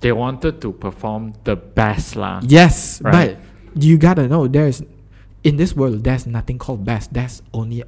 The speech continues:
Speaker 2: always better.
Speaker 1: Yep.
Speaker 2: Whoa.
Speaker 1: Whoa.
Speaker 2: <laughs>
Speaker 1: But I, I agree with that,
Speaker 2: Yeah,
Speaker 1: though.
Speaker 2: yeah,
Speaker 1: But
Speaker 2: quite
Speaker 1: when, when you say expectations, I mean, we are, we are basically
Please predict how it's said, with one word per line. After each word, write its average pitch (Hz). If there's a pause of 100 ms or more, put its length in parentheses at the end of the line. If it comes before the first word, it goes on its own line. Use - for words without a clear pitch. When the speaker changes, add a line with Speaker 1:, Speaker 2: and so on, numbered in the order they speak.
Speaker 2:
always 104
better. 95 (140)
Speaker 1:
Yep. 110 (140)
Speaker 2:
Whoa. 160
Speaker 1:
Whoa. 143
Speaker 2:
<laughs> - (840)
Speaker 1:
But 95
I, 95
I 95
agree 101
with 92
that, 92
Speaker 2:
Yeah, 101
Speaker 1:
though. 90
Speaker 2:
yeah, 120
Speaker 1:
But 147
Speaker 2:
quite 165
Speaker 1:
when, 156
when 147
you 147
say 233
expectations, 147
I 117
mean, 143 (460)
we 127
are, 120 (180)
we 135
are 135
basically 175